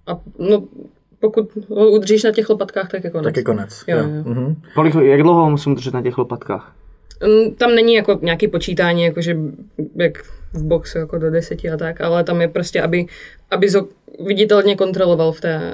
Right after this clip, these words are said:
Speaker 1: v, v té pozici.
Speaker 3: Jo, to znamená, že pak se tam jako tak divně kroutí,
Speaker 1: Jasně.
Speaker 3: prohejbaj a to je, to
Speaker 1: Jo,
Speaker 3: už se
Speaker 1: to
Speaker 3: nepočítá, jo?
Speaker 1: <laughs> To je jako mostování, no.
Speaker 3: No, jasně.
Speaker 1: Dokud jako seš jako nějak na té hlavě a nejseš prostě na obou lopatkách, tak se to nepočítá.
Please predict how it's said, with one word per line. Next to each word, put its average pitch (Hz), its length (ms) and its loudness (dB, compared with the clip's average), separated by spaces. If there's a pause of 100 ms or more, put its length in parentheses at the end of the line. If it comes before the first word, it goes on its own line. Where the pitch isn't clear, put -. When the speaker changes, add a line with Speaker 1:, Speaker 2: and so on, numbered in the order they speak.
(340)
Speaker 1:
v, - 540 -18
v - 40 -20
té 170 120 -4
pozici. 160 460 -6 (300)
Speaker 3:
Jo, 143 220 2
to 151 100 0
znamená, 156 300 2
že 151 100 0
pak 160 160 2
se 156 60 -4
tam 165 140 2
jako 165 180 2
tak 156 220 -2
divně 156 260 0
kroutí, 151 320 2
Speaker 1:
Jasně. 165 260 2
Speaker 3:
prohejbaj 147 600 4
a 139 100 0
to 147 180 0
je, 147 120 4
to 190 60 4
Speaker 1:
Jo, 190 80 4
Speaker 3:
už 175 60 0
se 190 60 2
Speaker 1:
to 151 60 4
Speaker 3:
nepočítá, 147 480 0 (300)
jo? - 200 2 (100)
Speaker 1:
<laughs> - 80 -12
To 220 80 2
je 208 60 6
jako 202 180 4
mostování, 190 560 2
no. 175 140 4
Speaker 3:
No, 113 120 2
jasně. 135 60 2
Speaker 1:
Dokud 214 240 4
jako 220 220 4 (280)
seš 220 200 2
jako 226 180 4
nějak 220 200 6
na 214 100 4
té 214 160 2
hlavě 196 320 2
a 180 80 0
nejseš 196 340 -2
prostě 185 360 -6 (400)
na 185 140 2
obou 190 260 4
lopatkách, 180 560 2
tak 170 140 -12
se - 120 -20
to 165 100 -10
nepočítá. 160 500 -10